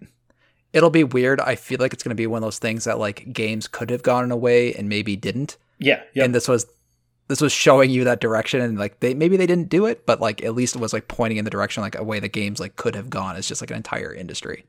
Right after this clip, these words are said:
Speaker 2: Yeah, had V R caught on, this is what we would be doing for platform games.
Speaker 1: Yeah, yeah.
Speaker 2: In, in alternate timeline where V R becomes just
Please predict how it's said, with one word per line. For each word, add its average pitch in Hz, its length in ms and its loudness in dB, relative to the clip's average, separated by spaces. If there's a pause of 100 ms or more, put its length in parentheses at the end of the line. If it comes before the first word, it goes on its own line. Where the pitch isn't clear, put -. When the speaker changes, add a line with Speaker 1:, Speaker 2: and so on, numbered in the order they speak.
(140)
Speaker 2:
Yeah, - 220 -4
had 135 260 4
V 131 120 2
R 127 120 4
caught 127 220 0
on, 101 320 -6
this 117 220 -4
is 110 140 -2
what 110 180 -2
we 110 120 -4
would 104 180 -2
be 104 100 -4
doing 98 300 -6
for 95 100 -10
platform 107 460 -12
games. - 300 -20 (760)
Speaker 1:
Yeah, 90 180 -8 (180)
yeah. - 180 -10 (240)
Speaker 2:
In, 117 200 2
in 117 280 2
alternate 123 360 0
timeline 110 400 -2
where 101 100 -4
V 107 200 -4
R 98 160 -2
becomes 98 720 -10 (840)
just - 320 -10